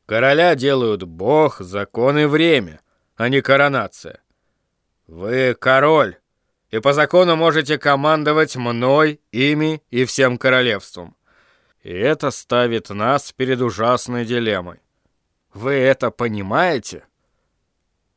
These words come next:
«Да», мрачно кивнул Питер. «Вы считаете, что ваш король убийца?» Пейна был немного удивлен такой откровенностью, но не слишком. Питер всегда был откровенен,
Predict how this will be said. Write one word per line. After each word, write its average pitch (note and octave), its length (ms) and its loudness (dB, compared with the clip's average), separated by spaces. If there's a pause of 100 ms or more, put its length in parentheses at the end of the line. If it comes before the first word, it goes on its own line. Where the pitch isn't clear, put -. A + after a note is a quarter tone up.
«Да», G#2 360 -4 (520)
мрачно C3 500 0
кивнул B2+ 460 -4
Питер. A#2+ 460 -6 (840)
«Вы B2 200 -6
считаете, C#3+ 680 0
что C3 320 -4
ваш C3+ 320 0
король C3 540 0
убийца?» B2+ 720 -6 (1120)
Пейна C#3+ 400 0
был D3 220 0
немного D3 440 -2
удивлен D#3 580 0
такой B2+ 300 0
откровенностью, B2 920 -2
но A2 280 -6
не C3 140 -6
слишком. A2 580 -10 (560)
Питер C3+ 320 0
всегда C#3+ 400 -2
был B2 120 -2
откровенен, A#2 720 -2